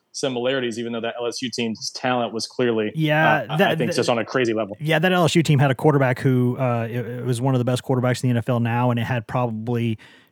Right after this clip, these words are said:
Speaker 2: two wide receivers who are two of the top five receivers in the N F L right now, <laughs> who are all on
Speaker 1: Yep.
Speaker 2: that same team. So I don't know if they were,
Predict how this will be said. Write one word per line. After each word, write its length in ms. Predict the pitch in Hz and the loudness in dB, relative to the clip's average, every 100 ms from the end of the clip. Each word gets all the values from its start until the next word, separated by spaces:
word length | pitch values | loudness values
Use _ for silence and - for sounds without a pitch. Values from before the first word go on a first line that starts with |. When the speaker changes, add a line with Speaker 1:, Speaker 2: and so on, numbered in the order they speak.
| - | -4
Speaker 2:
two 180 | 156 135 | 2 4
wide 220 | 127 127 | 4 4
receivers 520 | 120 131 123 127 123 | 2 0 0 0 0
who 100 | 127 | 2
are 80 | 123 | 2
two 240 | 120 - 131 | 0 0 0
of 80 | |
the 60 | 117 | 0
top 280 | - 127 - | -2 -4 -4
five 320 | 131 117 123 | -4 -2 -2
receivers 440 | 123 131 127 131 | -2 -2 -2 -2
in 80 | 139 | -2
the 100 | 131 | 0
N 80 | 135 | 0
F 160 | 131 143 | 0 0
L 100 | 139 | 0
right 220 | 139 135 | 0 -2
now, 300 | 143 143 143 | 0 2 0
<laughs> 240 | - - | 0 -4
who 80 | - | -2
are 100 | 127 | 2
all 220 | 120 127 | 4 4
on 60 | - | 4
Speaker 1:
Yep. 120 | 120 | 4
Speaker 2:
that 180 | 143 131 | 2 -2
same 200 | - 147 | -2 -2
team. 380 | - - 147 135 | -2 -2 0 0
So 180 | 131 123 | -2 -4
I 60 | 143 | -4
don't 120 | 139 | -2
know 100 | 143 | -2
if 100 | 127 | -2
they 140 | 139 | -2
were, 140 | 131 | -2